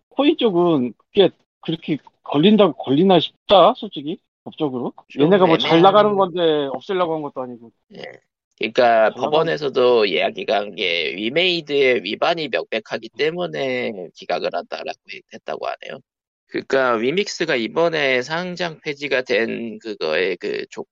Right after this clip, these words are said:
Speaker 2: 그거에 대한 배경으로는요. 그게 한 일 년 전쯤에 그 거래소에다가 그 코인들은 발행량을 이제 그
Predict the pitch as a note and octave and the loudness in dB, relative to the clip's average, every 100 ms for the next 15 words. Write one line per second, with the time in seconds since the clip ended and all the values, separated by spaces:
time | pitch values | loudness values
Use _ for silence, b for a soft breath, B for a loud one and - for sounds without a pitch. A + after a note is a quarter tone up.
0 | _ - - F#2+ G#2+ G#2 F#2 E2 G#2+ D2+ | _ -16 -10 -2 0 2 0 -4 -6 -6
1 | G2+ D2+ F#2 F#2 D#2+ G2+ F#3 D#3+ G#2+ D#2+ | -10 -4 -2 -2 -6 -8 -10 -8 -8 -8
2 | - _ _ - C#2+ A#2+ A2+ D#3 C#3+ D#3 | -12 _ _ -20 -14 -10 -8 -8 -8 -4
3 | G3+ A3 G3 E3 D#3 - D3+ C#3 C#3 C#3 | -2 -2 -4 -8 -8 -8 -8 -4 -4 -2
4 | C3 B2+ A#2 F#2+ - - _ _ - G2 | 0 0 -2 -4 -6 -10 _ _ -10 -6
5 | G2 - G#2+ D3 F3+ E3+ D3+ A#2 G#2+ G2+ | -6 -4 -2 0 0 0 0 0 -4 -2
6 | G2+ G2+ F2 C#2 F#2+ F#2 - _ - G3 | -2 -2 -2 -4 -8 -12 -14 _ -2 -2
7 | F#3+ E3 B2+ - - D#3 F3+ D3+ C3 A#2+ | 0 -4 -6 -4 -2 -2 -2 -2 -2 -4
8 | G2+ - _ G2 - G#2 F#2 F2 E2+ - | -6 -14 _ -18 -8 -4 -2 -2 -6 -10
9 | - - | -12 -12